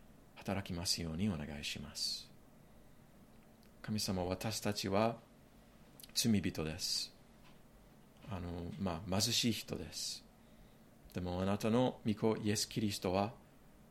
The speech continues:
私たちのために貧しくなりました。そして、彼の貧しさによって私たちは金持ちとなっていました。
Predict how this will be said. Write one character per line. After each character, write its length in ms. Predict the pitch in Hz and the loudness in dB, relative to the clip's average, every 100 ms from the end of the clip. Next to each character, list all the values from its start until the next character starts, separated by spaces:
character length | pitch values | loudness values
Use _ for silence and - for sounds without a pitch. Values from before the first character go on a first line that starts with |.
| - - - - - - - - - | -20 -20 -20 -20 -20 -20 -20 -20 -6
私 320 | 113 - 110 | -2 0 0
た 120 | - 104 | 2 0
ち 140 | 107 | 0
の 100 | 92 | -2
た 140 | 95 | -2
め 100 | 92 | -2
に 240 | 90 104 117 - - - - - - | 0 0 -2 -10 -20 -20 -20 -14 -6
貧 140 | 87 90 | -4 -2
し 220 | 95 - | -4 -6
く 100 | 85 | -4
な 80 | 85 | -2
り 80 | |
ま 140 | 78 78 | -2 -4
し 100 | - | -8
た。 100 | 196 - - - - - - - - - - - | -10 -14 -20 -20 -20 -20 -20 -20 -20 -20 -20 -12
そ 140 | - | -6
し 80 | 104 | -2
て、 300 | - 92 92 - | 2 2 2 -2
彼 240 | 113 113 | 2 6
の 260 | 120 135 139 - - | 6 4 2 -10 -4
貧 120 | 104 101 | 0 2
し 240 | 117 - | 2 0
さ 100 | 113 | 2
に 140 | 101 98 | 4 4
よ 80 | |
っ 20 | 95 | 2
て 220 | - 113 | 2 2
私 360 | 90 - 92 | 2 -2 -4
た 140 | - 90 | -4 -6
ち 100 | 95 | -2
は 200 | 110 120 - - - - | -2 -4 -10 -20 -20 -8
金 240 | - 110 | 0 4
持 120 | 117 120 | 4 2
ち 120 | - | 0
と 280 | 147 160 - - - - | 2 2 -2 -20 -16 -8
な 100 | 85 | -8
っ 20 | |
て 160 | - 82 | -6 -6
い 80 | |
ま 140 | 78 78 | -6 -6
し 100 | |
た。 120 | - | -8